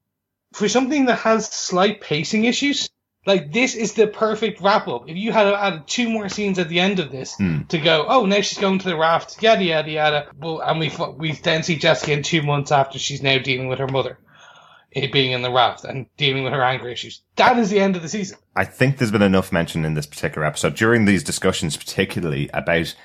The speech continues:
Speaker 2: yes, there is the raft out there, but does Jessica want her mother to go to the raft? Probably not. And then can her mother be just put into a normal prison or a max security, a super max prison, as, uh, as Jerry calls them?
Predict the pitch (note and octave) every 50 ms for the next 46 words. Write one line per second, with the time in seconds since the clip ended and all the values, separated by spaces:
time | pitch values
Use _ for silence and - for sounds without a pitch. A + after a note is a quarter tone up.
0 | - _ - F2+ G2 G#2 G2+ - - - G2+ G2+ G2 F#2 D#2 E2 D#2+ E2+ E2+ D#2+
1 | D2+ - - D#2+ F2+ G2+ - - C#2+ B1+ C2 C#2 - _ _ _ _ _ _ _
2 | _ _ - G2 - - F2+ E2 - A2 A2+ A#2 - - A2+ F#2+ F#2+ G2 F#2 -
3 | F2 E2 E2+ F#2 F2 E2+ D#2+ - D2 E2 E2 D2+ - C#2+ C2 C#2+ F2 G2+ D2+ A#1+
4 | - - - - - - _ _ _ _ _ _ _ _ _ - - - G2+ F2+
5 | F2+ D#2+ C#2+ E2+ E2 D2+ D#2 C#2+ - - - - - _ _ _ _ _ _ _
6 | _ _ _ _ _ _ _ _ _ - G2+ G2+ E2+ F#2+ F#2 F2+ F2+ F2+ F2 -
7 | - - G#2 G2+ F2+ G2 F#2 F2 F2 E2+ E2+ E2+ E2 E2 - - _ _ _ _
8 | - F2+ E2+ E2 D2 - F#2 E2+ - - - F2 E2+ E2+ D2 - E2+ E2 F2 F2
9 | E2+ E2+ E2 D#2 - - E2+ D2+ - D#2+ D#2 D#2 D2+ D2+ D2+ D2 C#2 C#2 E2 E2
10 | D#2 - - - - - - F2 D#2+ D#2+ D#2+ D#2 D2 C#2+ - F#2+ E2 - E2 -
11 | D#2+ - - - - - - - - E2+ D#2+ C#2+ E2 D#2 B1+ C2+ D2 C#2+ - D#2+
12 | D2 D2+ - D2+ D2 - E2+ D#2 D#2 D#2+ D2 - D#2+ D#2 D#2 D2 D#2+ D2+ C#2+